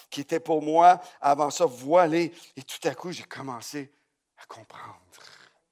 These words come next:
C'était tout à coup dévoilé. C'était maintenant révélé. Je commençais à comprendre et à saisir. C'est, c'est devenu la parole de Dieu.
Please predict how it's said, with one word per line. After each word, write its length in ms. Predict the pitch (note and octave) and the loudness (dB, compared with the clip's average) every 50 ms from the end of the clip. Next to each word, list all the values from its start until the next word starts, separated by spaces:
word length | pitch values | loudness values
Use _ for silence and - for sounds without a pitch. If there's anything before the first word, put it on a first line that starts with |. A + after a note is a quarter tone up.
| _ _ _ _ _ _ _ _ _ | _ _ _ _ _ _ _ _ _
C'était 340 | - - D#3 C#3+ - F3+ E3+ | -12 -12 -10 -8 -6 -8 -8
tout 220 | - - - - | -8 -12 -6 -4
à 80 | F3 D#3 | -4 -4
coup 220 | - - F3 E3 | -4 -8 -18 -18
dévoilé. 760 | C3 G#2+ G#2 E3 G3 F3+ A#2+ A#2+ C3+ C3+ B2+ A#2 A2 G#2+ F2+ _ _ - - - _ | -18 -4 -4 -2 -2 -2 -6 -8 -8 -8 -8 -8 -12 -16 -20 _ _ -20 -20 -20 _
C'était 320 | - - D#3 - - F3+ | -14 -14 -10 -6 -6 -4
maintenant 420 | F3 F3+ E3 E3 E3+ F3 F3+ F3+ F3 D3 C3+ C3 C3 C3+ - | -4 -4 -6 -6 -2 2 2 2 2 0 -6 -8 -10 -12 -10
révélé. 540 | E3 F#3 F3+ E3 C3 C#3+ C#3 C3 A#2+ A2 A2 _ - - - - | -8 -6 -6 -6 -6 -8 -10 -10 -10 -16 -18 _ -20 -20 -20 -14
Je 40 | - | -6
commençais 440 | - F3 E3+ F3+ F3 D#3 - - | -4 -2 -2 0 -2 -4 -4 -6
à 80 | F#3 D3+ | -6 -6
comprendre 640 | - _ - - G3+ F#3+ - - - F#3 F#3 F3 D#3 | -6 _ -12 -8 -8 -8 -8 -10 -8 -6 -6 -4 -4
et 80 | D#3 | -4
à 80 | D3 C#3 | -6 -6
saisir. 720 | - - - - G#3 G3+ G3+ G3 F3 C#3+ F#3 G3 G3 F#3 D3+ _ - - - - _ | -8 -12 -12 -10 -8 -8 -8 -8 -8 -8 -8 -8 -6 -8 -10 _ -14 -20 -20 -20 _
C'est, 380 | _ - - - F3 E3 D3+ - | _ -16 -6 -4 -4 -4 -4 -8
c'est 180 | - - E3 | -14 -14 -10
devenu 580 | D#3 D#3+ E3+ D#3 C3 C#3 E3 E3+ F#3 G3 G3+ G3 _ _ _ _ _ _ _ _ _ _ _ | -4 -4 -4 -4 -4 -8 -10 -10 -8 -10 -10 -12 _ _ _ _ _ _ _ _ _ _ _
la 80 | A2+ | -20
parole 500 | A#2+ _ - E3+ D#3+ C#3+ D3+ D3+ D#3 D3+ | -20 _ -6 -6 -4 -4 -4 -6 -6 -8
de 100 | C3+ B2+ | -10 -14
Dieu. 440 | C3 B2+ - - A#2+ B2 A#2 A2 G2+ | -16 -16 -16 -16 -16 -16 -18 -20 -20